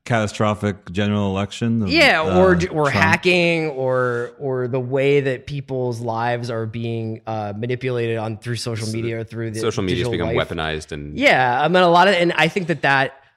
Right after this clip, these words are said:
Speaker 2: I mean, you're, you're somebody who writes a show that is taking place adjacent to reality. You know what I mean? It's,
Speaker 1: Yeah.
Speaker 2: it's, it's a, it, you have characters from our world in your show,
Speaker 1: Right.
Speaker 2: but, you know, you're working on the next season of Mister Robot now. I mean, how much of this stuff is in your head, and how much of it is in your head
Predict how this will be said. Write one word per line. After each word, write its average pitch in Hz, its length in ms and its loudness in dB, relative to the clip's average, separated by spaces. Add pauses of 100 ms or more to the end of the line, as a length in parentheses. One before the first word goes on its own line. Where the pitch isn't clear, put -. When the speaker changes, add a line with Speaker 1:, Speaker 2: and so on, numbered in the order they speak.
Speaker 2:
I 180 80 6
mean, 196 120 4
you're, 226 220 2
you're 202 260 0
somebody 175 300 -2
who 156 140 0
writes 143 320 0
a 156 40 -2
show 139 300 2
that 123 140 0
is 117 160 -4
taking 123 360 -6
place 117 320 -4
adjacent 117 540 -4
to 120 100 -6
reality. 98 640 -8
You 131 120 -2
know 139 60 2
what 135 80 2
I 131 40 0
mean? 131 160 0
It's, 113 220 -4
Speaker 1:
Yeah. 101 340 0
Speaker 2:
it's, 143 280 0
it's 143 180 -2
a, 139 220 -4
it, - 220 -12
you 139 200 -2
have 156 300 0 (440)
characters 160 500 0
from 123 220 -2
our 123 220 0
world 120 340 -2
in 131 200 -2
your 127 220 0
show, 113 200 -4
Speaker 1:
Right. 92 320 0 (240)
Speaker 2:
but, 143 320 2 (460)
you 156 180 -4
know, 113 260 -2 (360)
you're 139 260 0
working 143 400 -2
on 127 100 2
the 123 80 0
next 120 200 -2
season 127 300 -2
of 107 120 -4
Mister 117 200 -6
Robot 113 360 -4
now. 151 200 2
I 120 120 0
mean, 123 100 0
how 156 120 0
much 208 180 -2
of 190 40 -8
this 196 120 -4
stuff 170 220 -4
is 160 100 -6
in 151 100 -2
your 131 160 0
head, 147 240 0
and 123 120 -2
how 139 120 -2
much 180 160 -4
of 165 120 -6
it 156 80 -4
is 147 140 -2
in 139 80 -4
your 127 140 -4
head 127 380 -2